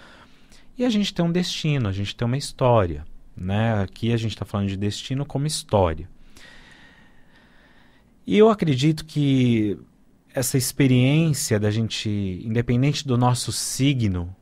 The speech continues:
mas de compreender essa passagem do Sol pelo signo de Câncer, s-, e o Sol é o símbolo máximo da clareza,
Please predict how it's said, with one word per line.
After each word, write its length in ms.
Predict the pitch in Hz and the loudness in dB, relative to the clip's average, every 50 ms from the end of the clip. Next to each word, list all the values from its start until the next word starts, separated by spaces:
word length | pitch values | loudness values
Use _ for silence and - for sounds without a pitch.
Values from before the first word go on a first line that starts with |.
| _ | _
mas 320 | - 104 104 104 104 104 98 | -4 -2 0 0 0 0 -2
de 120 | 98 110 | -2 -6
compreender 800 | - - - 123 123 110 - 127 123 117 113 107 104 98 117 123 135 | -4 0 0 0 2 2 2 2 2 2 2 0 0 2 2 4 4
essa 220 | 131 123 - 120 | 2 2 0 -4
passagem 800 | - - 107 104 - - - 110 104 101 101 98 95 98 92 92 | -2 -2 -4 -4 -2 0 2 4 4 4 4 2 0 -2 -4 -4
do 120 | 90 95 | -4 -6
Sol 520 | 95 - - - - - 120 123 135 131 117 | -6 -6 -8 -4 2 4 6 6 6 6 4
pelo 220 | - - 104 98 | 0 -2 -4 -4
signo 400 | 92 - - - 92 90 95 92 | -6 -8 -8 -8 -8 -6 -6 -8
de 140 | 90 87 87 | -8 -10 -12
Câncer, 720 | - - - 110 127 135 139 135 127 - - - 98 101 - _ _ _ - - - - - _ _ _ | -10 -6 -4 -2 0 0 -2 -4 -6 -10 -12 -12 -14 -14 -16 _ _ _ -20 -20 -20 -20 -20 _ _ _
s-, 280 | - - - - - - - | -20 -20 -18 -18 -18 -14 -8
e 160 | 147 127 117 | -4 -2 -2
o 60 | 113 | -2
Sol 560 | - - - - 127 123 131 135 127 107 98 | -4 -4 -4 0 2 4 4 4 2 2 0
é 60 | 92 95 | -2 -4
o 80 | 95 | -4
símbolo 500 | 95 - - - 113 113 110 104 104 101 | -6 -6 -8 -6 -4 -4 -2 -2 -2 -2
máximo 600 | 98 98 101 104 113 123 123 - - - 101 95 | -2 0 0 0 0 0 -2 -4 -6 -8 -8 -6
da 140 | 92 92 92 | -6 -6 -8
clareza, 1000 | - - - 101 92 87 85 90 95 107 120 123 120 113 98 87 87 90 80 - | -6 -6 -4 -4 -2 -2 -2 -2 -2 0 2 2 0 0 -2 -6 -8 -10 -12 -14